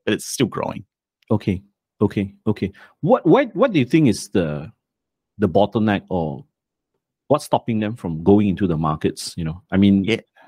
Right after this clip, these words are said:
Speaker 2: have you s-, sit, sat back and reflect, or they, did they give you feedback?
Speaker 1: No, good question, 'cause I was literally, I was like, "Oh, I should have added to that." But, um,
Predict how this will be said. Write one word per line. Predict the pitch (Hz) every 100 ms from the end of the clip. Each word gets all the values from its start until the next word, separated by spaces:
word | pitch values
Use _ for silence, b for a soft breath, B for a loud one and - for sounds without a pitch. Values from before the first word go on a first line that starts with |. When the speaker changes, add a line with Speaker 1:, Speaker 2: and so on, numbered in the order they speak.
| b -
Speaker 2:
have | 110 123
you | 123 - -
s-, | - -
sit, | - - - -
sat | 151 101
back | 127
and | 95 92
reflect, | 92 127 113 - -
or | 101
they, | 92
did | 95 98 95
they | 90
give | 101
you | 110
feedback? | 104 107 76 87 - B B B B B B B B B _ _
Speaker 1:
No, | - 190
good | 208 196
question, | 202 208 139
'cause | 120
I |
was | 123
literally, | 208 - 175
I | 120
was |
like, | 120 -
"Oh, | 147
I |
should | 110 135
have | -
added | 127 113
to | -
that." | 82 -
But, | 135 117
um, | 117 101 95